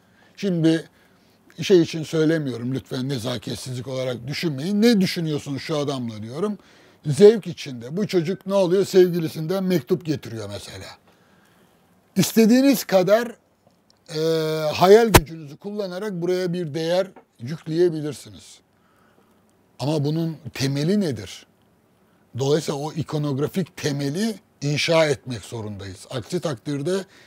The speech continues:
ikonoloji kısmı, yorum kısmı edebiyat olur. Yani argo tabirle laf salatası olur. İkonografi esas ama buradaki tehlike şu,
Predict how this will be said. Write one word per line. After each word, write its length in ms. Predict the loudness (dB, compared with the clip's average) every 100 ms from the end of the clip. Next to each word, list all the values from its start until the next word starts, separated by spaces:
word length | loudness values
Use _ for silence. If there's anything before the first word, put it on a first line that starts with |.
| _ -10
ikonoloji 680 | -6 0 0 4 4 4 2
kısmı, 400 | -4 -8 -6 -4
yorum 420 | 0 2 2 0
kısmı 540 | -4 -8 -4 -4 -4 -6 _ 2
edebiyat 580 | 4 6 4 2 0 -6
olur. 200 | -16 -18 -20 _ _ _ _ _ _ _ _ _ 0
Yani 480 | 0 0 -2 -2 -4 -12 _ _ _ _ 2
argo 360 | 4 4 0
tabirle 520 | -2 -4 -2 -2 0
laf 220 | 0 -2 -4
salatası 520 | -6 -6 -8 -12 -12
olur. 200 | -14 -14 -20 _ _ _
İkonografi 680 | -4 4 4 4 0 0 -2 0
esas 440 | -2 -2 -10 -14 -12
ama 400 | -8 -6 -6 -10 -8
buradaki 540 | 0 2 4 2 0
tehlike 540 | 0 2 2 -2 -6 -6
şu, 380 | 0 0 0